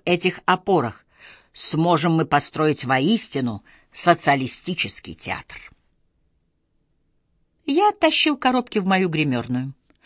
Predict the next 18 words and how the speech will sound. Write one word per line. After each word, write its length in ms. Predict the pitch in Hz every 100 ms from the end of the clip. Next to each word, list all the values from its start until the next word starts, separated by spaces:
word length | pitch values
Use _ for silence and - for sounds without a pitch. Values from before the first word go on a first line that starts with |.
| - -
Отыскал 540 | 247 330 320 359 349
ручку. 460 | 247 196 - - 196 _ _ - -
Час 260 | - 285 277
спустя 440 | - 262 - 285
программки 680 | 285 254 226 277 320 - 185 - - -
вернулись 580 | 233 247 175 147 143
в 80 | -
коробке, 520 | - 151 143 - 160 - - -
однако 420 | - 220 247 254 -
теперь 300 | 226 254 226
вступительное 760 | - - 247 247 233 233 226
слово 300 | 220 226 220
режиссера 520 | 220 208 220 - 320
выглядело 460 | 220 190 208 208 185
так: 360 | - 135 131 - _ _ -
«Труд, 460 | 214 196 208 - - _ _ _ _ _ _ _ -
дисциплина, 880 | 180 247 - - - 185 165 165 208 _ _ _ _ _ _ _ _ _ -
товарищество». 920 | 226 180 135 131 - - - - 127